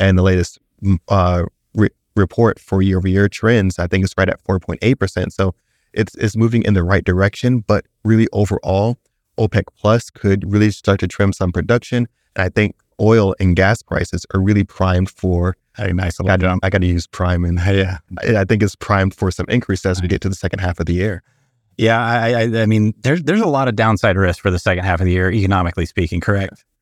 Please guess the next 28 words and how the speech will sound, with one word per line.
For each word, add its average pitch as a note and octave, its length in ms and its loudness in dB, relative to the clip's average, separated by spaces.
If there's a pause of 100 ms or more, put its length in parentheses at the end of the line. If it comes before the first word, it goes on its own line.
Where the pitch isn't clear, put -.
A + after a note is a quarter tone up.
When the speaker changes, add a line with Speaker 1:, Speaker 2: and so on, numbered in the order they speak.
(160)
Speaker 1:
Yeah, G#2+ 220 -2
and A2 120 0
I G#2 80 0
think A2 340 0
right G#2+ 180 0
now, G2 360 0
I G2 120 -2
mean, F#2+ 280 -2 (400)
if, - 340 -2
if F#2+ 140 -2
the F#2 100 -2
Fed G#2+ 240 0
can G#2 180 0
manufacture G2+ 540 0
a F2+ 60 0
soft - 320 -2
landing, F#2+ 420 0
amazing, F2+ 580 0
great. F#2 280 0
Speaker 2:
Yeah. F#2 160 -6 (160)
Speaker 1:
But G2+ 80 0
I G2+ 100 2
think G#2 300 0 (240)
ultimately, F#2+ 720 0 (440)
this G#2 200 0
almost G#2 480 0
kicking F#2+ 580 0 (420)
a F#2 260 0